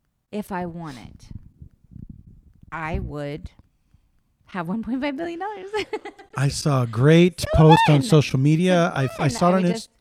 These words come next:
Speaker 2: I saw it on Instagram. I don't know where it was from originally, but, uh, you know, in that story about the person who won one point five billion dollars, it said, uh,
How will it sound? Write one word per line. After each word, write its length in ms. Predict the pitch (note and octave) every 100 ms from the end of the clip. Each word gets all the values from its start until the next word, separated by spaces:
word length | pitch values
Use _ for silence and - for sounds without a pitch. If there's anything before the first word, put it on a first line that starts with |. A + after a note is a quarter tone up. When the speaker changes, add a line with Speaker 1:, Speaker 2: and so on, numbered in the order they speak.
| _ _ _ -
Speaker 2:
I 60 |
saw 140 | B2 D#3+
it 60 | C#3+
on 60 |
Instagram. 380 | D#3 - - D#3
I 60 | C#3
don't 120 | C3+
know 80 | B2+
where 140 | B2
it 60 | B2
was 100 | A#2+
from 220 | B2 A2
originally, 540 | D3 D3+ E3 D#3 D3+
but, 400 | B2 B2 A2+ A#2+ _ _ _ _ _ _ -
uh, 440 | A#2+ A2+ A2 G#2+ F#3+
you 140 | B2+
know, 80 | A2+
in 80 | A2
that 140 | A2
story 580 | - - C3 C3 B2+ B2
about 240 | A2+ G#2+
the 60 | -
person 360 | A#2+ A2 -
who 60 | A#2
won 280 | A2+ A2 A2
one 160 | G#2
point 200 | G#2 G#2
five 220 | - G#2 G2
billion 180 | G2+ G2
dollars, 360 | G#2 A2+ G#2+
it 80 | G2+
said, 400 | - A2+ G#2+ G2+ _ _ _ _ _ _ _
uh, 540 | B2+ A2+ G#2+ G#2+ G#2